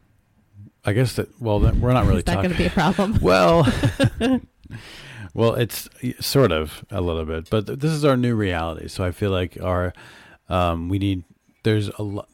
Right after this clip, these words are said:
Speaker 1: there's a lot of content out in the world right now that you can disconnect from, um, covid nineteen and what's happening.
Speaker 2: Right.
Speaker 1: Um, but I, I feel like there's a,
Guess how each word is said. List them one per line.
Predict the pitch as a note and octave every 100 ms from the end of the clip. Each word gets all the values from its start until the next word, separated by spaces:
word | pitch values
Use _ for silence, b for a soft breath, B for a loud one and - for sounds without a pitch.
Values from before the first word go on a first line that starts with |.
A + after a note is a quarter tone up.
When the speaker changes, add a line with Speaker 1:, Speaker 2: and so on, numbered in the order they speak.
| -
Speaker 1:
there's | F2
a | G2
lot | G2+ A#2+
of |
content | - A2+ G2+ G2 F2+
out | F2+
in | E2+
the | E2+
world | E2 E2
right | D#2+ D#2+
now | D2+ D#2 D2+ D#2
that | D#2+
you | D#2+ E2+
can | - F#2 E2 D#2+ D#2+
disconnect | F#2 E2+ - F#2+ D#2+ D#2+ -
from, | F2+ D#2+ D2+ D2+ D2+ b b b b b b -
um, | E2 D#2 D#2
covid | - D#2+
nineteen | D#2+ D#2 - D2+ D2+
and | D2 D#2
what's | D#2+ D#2 -
happening. | - D2+ D#2 - - B
Speaker 2:
Right. | D#3+ B B -
Speaker 1:
Um, | F2+ E2 E2 E2+
but | F#2+ F2 - -
I, | F2+ F2+ -
I | E2
feel | - - G#2
like | F#2+ F#2 F#2
there's | E2+
a, | E2